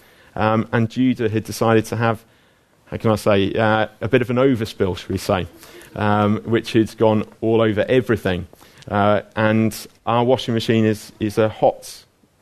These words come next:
water filling, filling thing, so we had no hot water to do that. Um,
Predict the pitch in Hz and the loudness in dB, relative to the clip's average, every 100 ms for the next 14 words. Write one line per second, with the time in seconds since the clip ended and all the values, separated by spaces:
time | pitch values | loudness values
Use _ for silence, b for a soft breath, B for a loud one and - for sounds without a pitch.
0 | - 107 101 - 98 - 110 98 95 - | -6 -4 -2 -2 -4 -2 0 0 0 -4
1 | 104 104 98 95 95 98 104 104 107 101 | -2 0 0 -2 -4 0 2 2 0 0
2 | 104 - 107 101 - 117 117 - 90 - | -2 0 0 2 2 2 2 0 -8 -6
3 | 117 135 101 92 _ B B B B B | 0 2 2 -2 _ B B B B B
4 | 104 110 110 | 0 2 0